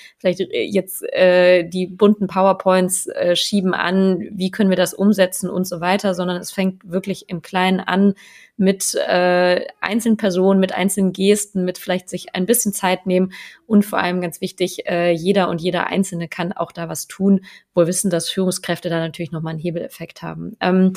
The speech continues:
mega cool. Ich könnte noch eine zweite Episode mit dir drehen. Wir schauen noch mal, ob wir das <laughs> einfach noch mal machen. Dann können wir da noch mal im Detail in den Strategieprozess auch reingehen, wo, äh, ihr mit Talk People ja auch ganz viel macht.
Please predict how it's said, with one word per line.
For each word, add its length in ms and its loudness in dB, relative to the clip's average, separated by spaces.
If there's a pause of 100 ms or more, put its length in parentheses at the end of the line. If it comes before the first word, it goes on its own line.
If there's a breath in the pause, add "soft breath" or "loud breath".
(1080 loud breath)
mega 300 6 (140)
cool. 260 6
Ich 140 -6
könnte 280 2
noch 200 0
eine 100 0
zweite 320 0
Episode 400 0
mit 160 -2
dir 80 -6
drehen. 300 4
Wir 80 2
schauen 240 2
noch 140 0
mal, 140 2
ob 80 -4
wir 80 4
das 200 2
<laughs> 0 -
einfach 300 4
noch 200 4
mal 140 6
machen. 360 2
Dann 200 2
können 160 4
wir 80 2
da 100 6
noch 160 2
mal 180 4
im 60 0
Detail 440 0
in 60 0
den 120 0
Strategieprozess 1000 -2
auch 200 -2
reingehen, 440 2 (320 loud breath)
wo, 300 4
äh, 320 -2
ihr 160 -2
mit 160 -4
Talk 260 -6
People 240 -4
ja 140 0
auch 120 -6
ganz 220 -2
viel 160 0
macht. 280 0